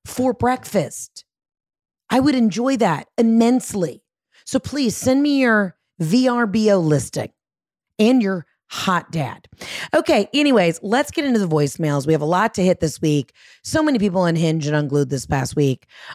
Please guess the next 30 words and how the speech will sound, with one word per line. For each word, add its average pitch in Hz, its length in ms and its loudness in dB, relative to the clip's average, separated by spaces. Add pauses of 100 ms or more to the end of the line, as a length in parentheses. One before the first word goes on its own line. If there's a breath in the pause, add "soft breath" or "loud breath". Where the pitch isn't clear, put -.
(120)
A 185 100 2
lot 208 280 0
of 302 60 -2
y'all 254 160 4
had 220 140 2
technical 190 360 -2
difficulties 143 640 -4
while 151 240 2
calling 156 280 -4
into 147 140 -4
the 143 60 -2
hotline. 139 600 -4 (320)
As 135 220 0
always, 135 280 -4
you 139 60 -10
can 143 100 -12
call 143 240 -2
in 147 140 -6
eight 202 180 -2
hundred 175 400 -4
two 233 160 -6
one 214 200 -4
three 180 300 -4 (340 loud breath)
seven 214 300 -2
five 190 340 0
zero 180 320 2
three. 165 380 2
Windows 185 480 2
were 160 100 -2
down. 147 420 -4